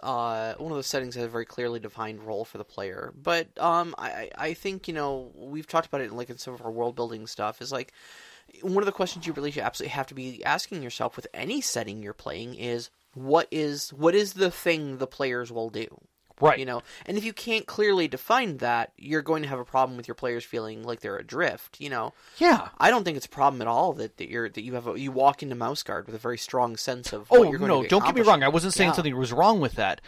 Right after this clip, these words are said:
Speaker 2: I think that's great. And in fact, I think more game systems, if you started with that framework,
Speaker 1: Yeah, yeah,
Speaker 2: would
Speaker 1: yeah.
Speaker 2: help out. Like, I don't understand why there weren't more D and D games that started with,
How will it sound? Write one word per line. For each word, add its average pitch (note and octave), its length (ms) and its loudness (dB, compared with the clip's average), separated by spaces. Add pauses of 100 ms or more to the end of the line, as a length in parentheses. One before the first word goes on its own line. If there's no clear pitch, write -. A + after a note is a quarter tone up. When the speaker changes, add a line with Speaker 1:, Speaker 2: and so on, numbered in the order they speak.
(160)
Speaker 2:
I C3+ 80 4
think D#3+ 200 0
that's D3+ 160 4
great. B2+ 500 2
And A#2+ 80 0
in C3 120 2
fact, D3 260 6
I C#3 60 2
think D3+ 320 0 (140)
more D3 520 4
game D#3+ 340 0
systems, C3 640 -2
if D3 180 -6
you D3 140 -6
started D#3+ 560 4
with C#3 160 2
that G#2+ 200 2
framework, D#3 800 0 (140)
Speaker 1:
Yeah, F#3 280 8 (180)
yeah, D3+ 180 -2
Speaker 2:
would E3+ 120 8
Speaker 1:
yeah. C#3+ 60 2
Speaker 2:
help F3+ 240 6
out. C3 280 6
Like, C3+ 220 2 (520)
I G3+ 120 6
don't A3+ 240 12
understand F3+ 720 0
why D3 220 6
there D#3 140 6
weren't D3 360 2
more D3+ 320 4
D C#3 240 -2
and C#3+ 100 0
D C3+ 160 -2
games D3+ 360 0
that - 160 -10
started C#3+ 480 2
with, C3+ 260 6